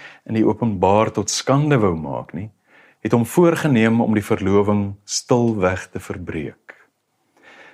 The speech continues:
Terwyl hy dit in gedagte gehad het, het daar 'n engel van die Here in 'n droom aan hom verskyn en gesê, "Josef, seun van Dawid, moenie bang wees om met Maria te trou nie, want wat in haar verwek is,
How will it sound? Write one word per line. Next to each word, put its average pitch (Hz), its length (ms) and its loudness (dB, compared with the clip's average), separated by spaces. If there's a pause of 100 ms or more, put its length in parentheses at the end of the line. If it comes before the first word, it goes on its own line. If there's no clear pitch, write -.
(140)
Terwyl 151 320 6
hy 180 60 2
dit 147 120 2
in 156 120 2
gedagte 113 520 2
gehad 90 480 -2
het, - 120 -14 (440)
het 110 120 0
daar 113 200 4
'n 117 240 2
engel 151 360 2
van 120 240 -2
die 104 200 0
Here 110 320 4
in 98 100 -2
'n 90 100 -6
droom 110 360 2
aan 107 80 0
hom 87 140 -2
verskyn - 500 -6
en 95 80 -8
gesê, - 320 -2
"Josef, 113 720 0 (480)
seun 151 500 0
van 131 280 -2
Dawid, 87 800 -4 (680)
moenie 139 240 2
bang 123 320 2
wees 139 180 2
om 135 60 4
met 120 140 0
Maria 110 360 2
te 113 160 -6
trou 127 280 2
nie, 135 260 2
want 107 380 -2
wat 117 320 -2
in 147 100 0
haar 113 240 2
verwek 95 640 -2
is, - 400 -12